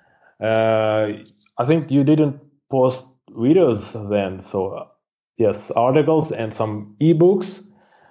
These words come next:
So I just started the learning A S O by myself, and I found that, uh,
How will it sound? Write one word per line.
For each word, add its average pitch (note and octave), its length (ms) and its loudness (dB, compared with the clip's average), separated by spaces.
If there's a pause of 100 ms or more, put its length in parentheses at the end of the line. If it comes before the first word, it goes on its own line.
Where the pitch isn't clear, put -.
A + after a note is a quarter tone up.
(420)
So F#3+ 400 2
I G3 160 2
just G3+ 260 0
started F3+ 440 2
the C3+ 100 -2
learning C#3 460 -2
A B2 160 -2
S B2 160 -6
O C#3 80 2
by A#2+ 180 2
myself, A#2 640 0
and G2 240 -4
I G2 220 2
found G2+ 320 -2
that, F#2 320 -2
uh, D#2 360 -8